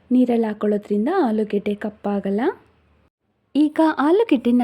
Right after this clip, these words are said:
ಬೇಯಿಸ್ಕೊಳ್ಳೋಣ. ಒಂದ್ ಕುಕ್ಕರಿಗೆ ಹೆಚ್ಚಿಟ್ಕೊಂಡಿರೋ ಆಲೂಗೆಡ್ಡೆನ ಹಾಕ್ಕೊಂತಾ ಇದ್ದೀನಿ. ಆಲೂಗೆಡ್ಡೆ ಬೇಯುವಷ್ಟು ನೀರ್ನ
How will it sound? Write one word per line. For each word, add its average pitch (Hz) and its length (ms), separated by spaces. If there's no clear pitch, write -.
ಬೇಯಿಸ್ಕೊಳ್ಳೋಣ. 214 640
ಒಂದ್ 294 180
ಕುಕ್ಕರಿಗೆ 302 600
ಹೆಚ್ಚಿಟ್ಕೊಂಡಿರೋ 226 720
ಆಲೂಗೆಡ್ಡೆನ 214 680
ಹಾಕ್ಕೊಂತಾ 208 500
ಇದ್ದೀನಿ. 208 360
ಆಲೂಗೆಡ್ಡೆ 277 720
ಬೇಯುವಷ್ಟು 233 680
ನೀರ್ನ 220 340